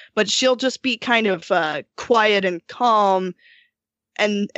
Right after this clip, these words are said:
maybe occasionally lash out at you in that, that frigid way that they do. Three D versus two D all the time. Three D trumps it. But anyway, uh, they will, uh, reward your patience. But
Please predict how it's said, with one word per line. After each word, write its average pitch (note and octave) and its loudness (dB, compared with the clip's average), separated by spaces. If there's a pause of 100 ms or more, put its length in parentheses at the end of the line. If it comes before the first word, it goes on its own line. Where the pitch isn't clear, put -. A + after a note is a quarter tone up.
(140)
maybe C4+ 2
occasionally A#3 2
lash F#3+ 2
out G3+ 4
at G3 -2
you E3+ -2
in F#3 -2
that, E3+ 0 (840)
that - -8
frigid G3+ 0
way F3 0
that F#3+ -2
they E3+ 4
do. F3 0 (600)
Three G#3 4
D G3 4
versus F#3 0
two E3+ 4
D E3 -2
all E3 2
the F3+ -4
time. D#3+ 2
Three F3 0
D E3 2 (140)
trumps D#3 0
it. D#3 -6 (120)
But F#3 -2
anyway, E3+ 0 (260)
uh, E3 0 (340)
they C4 2
will, A3 0 (240)
uh, D#3 -2 (120)
reward C4 2
your F3+ -2
patience. - -2
But E3+ 2